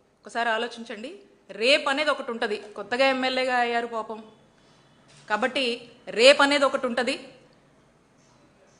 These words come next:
ఆ రేపు అనేది గుర్తుపెట్టుకొని దాని తగ్గట్టుగా మీరు ఉంటే బాగుంటది అని చెప్పి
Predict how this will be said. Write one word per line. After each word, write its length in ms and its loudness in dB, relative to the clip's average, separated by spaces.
ఆ 80 2
రేపు 300 6
అనేది 260 2
గుర్తుపెట్టుకొని 960 0
దాని 220 2
తగ్గట్టుగా 760 2
మీరు 140 -8
ఉంటే 160 -2
బాగుంటది 560 0
అని 140 -4
చెప్పి 480 -6